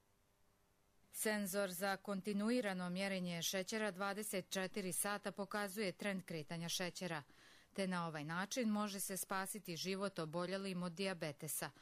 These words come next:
posebno djeci koja ne mogu prepoznati simptome hipoglikemije.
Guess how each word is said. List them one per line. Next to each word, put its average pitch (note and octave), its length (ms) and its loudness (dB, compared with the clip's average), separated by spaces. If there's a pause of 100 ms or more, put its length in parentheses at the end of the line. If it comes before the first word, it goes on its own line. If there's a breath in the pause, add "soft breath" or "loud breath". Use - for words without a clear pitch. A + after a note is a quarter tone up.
(280 loud breath)
posebno F3 520 0
djeci G3+ 440 -2
koja F3+ 280 -2
ne F3+ 200 -2
mogu F#3+ 260 -2
prepoznati G3+ 720 -2
simptome F3 680 0
hipoglikemije. D#3 1120 -4